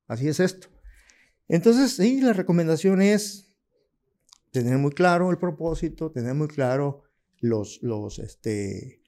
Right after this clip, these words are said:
lo que te hace diferente, o lo que te ha hecho diferente para fortalecerlo, pero también, eh, desarrollar nuevos atributos. Y no necesariamente,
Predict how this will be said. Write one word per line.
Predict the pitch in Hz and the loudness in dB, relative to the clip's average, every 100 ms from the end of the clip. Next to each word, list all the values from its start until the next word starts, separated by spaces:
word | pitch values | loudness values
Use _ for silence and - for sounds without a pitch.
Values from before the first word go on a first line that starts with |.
| _ _ | _ _
lo | 117 107 | -8 -6
que | 117 | -4
te | - | -2
hace | 117 139 | -4 -2
diferente, | 135 135 143 147 143 135 131 131 _ _ _ _ _ _ _ - | -6 -4 0 0 0 -4 -8 -10 _ _ _ _ _ _ _ -2
o | 123 | 0
lo | 101 | 0
que | 120 | -2
te | 123 | 0
ha | |
hecho | 127 151 | 0 0
diferente | 143 127 123 131 160 | 0 -2 -2 -2 -4
para | 147 123 | -2 -2
fortalecerlo, | 135 113 123 113 127 139 156 | -2 -2 -2 -2 -4 -2 0
pero | 147 | 0
también, | 127 113 120 143 - _ - | 0 -2 -4 -6 -10 _ -6
eh, | 123 113 117 | -4 -4 -6
desarrollar | 120 123 117 117 | -6 -4 -4 -2
nuevos | 131 123 131 127 - - | -2 -2 -4 -6 -14 -20
atributos. | - 151 170 175 165 - _ _ _ _ _ _ _ _ _ _ _ - | -6 0 2 2 -2 -8 _ _ _ _ _ _ _ _ _ _ _ 2
Y | 196 | 6
no | 190 196 | 6 4
necesariamente, | 208 208 185 185 185 185 170 156 160 160 120 98 - | 2 2 2 2 2 2 0 0 0 0 -2 -6 -16